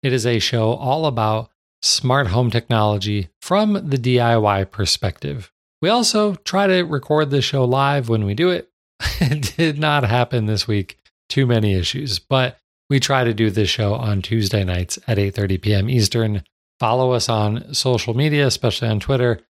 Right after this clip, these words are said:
and I will get tweets out when we're going to be doing the show live.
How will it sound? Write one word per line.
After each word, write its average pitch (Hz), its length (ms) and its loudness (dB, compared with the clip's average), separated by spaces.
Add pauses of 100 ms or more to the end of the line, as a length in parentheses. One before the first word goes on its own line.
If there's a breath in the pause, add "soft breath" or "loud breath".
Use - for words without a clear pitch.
(200)
and 110 400 0 (160)
I 104 280 0
will 98 180 0
get 110 240 -4
tweets 117 340 -2
out 110 300 0
when 110 260 0
we're 98 160 -4
going 101 240 2
to 92 60 -2
be 95 100 -2
doing 165 280 0
the 147 60 -2
show 135 200 0
live. 117 480 0